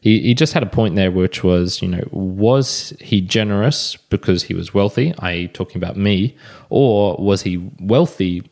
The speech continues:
because he's generous? Because, you know, this is sort of what Australians do, I guess. We, we, um, we try and be kind and as careful and considerate as we can be, you know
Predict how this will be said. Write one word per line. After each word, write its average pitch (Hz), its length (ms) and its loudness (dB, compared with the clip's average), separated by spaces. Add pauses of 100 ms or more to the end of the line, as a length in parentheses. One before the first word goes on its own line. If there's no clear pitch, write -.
(100)
because 110 380 2
he's 95 180 0
generous? 104 440 -4
Because, - 560 -2 (340)
you 98 80 -12
know, 98 140 -8
this - 140 -12
is 95 140 -2
sort 95 160 -2
of 90 120 -8
what 90 300 -8
Australians 98 600 0
do, 113 180 0
I 87 60 -2
guess. 85 300 -10
We, 90 220 -4 (420)
we, 87 360 0
um, 87 380 -8 (140)
we 104 100 -4
try 95 220 -2
and 95 100 -4
be 90 320 -2 (220)
kind 95 400 -4
and 87 380 -8
as 98 140 -10
careful 95 380 -6
and 90 100 -4
considerate 92 460 -4
as 92 120 -8
we 90 60 -8
can 104 260 -2
be, 90 240 -4
you 92 80 -10
know 87 100 -10